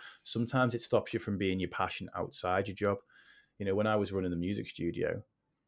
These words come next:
I'd be sat there all day thinking, "I, I love music, I love music, it's great, it's great, it's great." But then when I'd finished doing music for work all day, the last thing I wanted to do at the end of the day was pick up my guitar.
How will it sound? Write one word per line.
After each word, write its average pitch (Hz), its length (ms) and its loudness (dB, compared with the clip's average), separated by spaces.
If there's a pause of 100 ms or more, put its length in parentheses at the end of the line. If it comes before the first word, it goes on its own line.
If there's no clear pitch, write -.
(160)
I'd 98 160 -2
be 104 80 -2
sat - 300 2
there 98 160 6
all 85 120 2
day 90 220 2
thinking, 90 300 -4
"I, - 40 -6
I - 300 -16
love 113 240 4
music, 90 300 0
I 98 40 2
love 117 160 6
music, 90 220 -2
it's 85 100 -10
great, 117 260 8
it's - 100 -14
great, 113 200 8
it's 117 80 -4
great." 110 220 6
But - 100 -4
then 110 120 4
when 104 100 4
I'd 90 80 -2
finished 120 420 2 (220)
doing 98 260 0
music 101 300 -2
for 90 100 -6
work 95 340 4
all 92 120 2
day, - 260 -2 (340)
the 101 80 -2
last 107 260 2
thing 98 160 -2
I 90 100 0
wanted - 240 -4
to 95 80 -8
do 104 160 6
at 107 60 6
the 87 60 0
end 87 100 -2
of 78 120 -6
the 98 80 2
day 98 60 6
was 92 100 0
pick - 220 -8
up 90 80 -10
my 87 80 -8
guitar. 98 400 2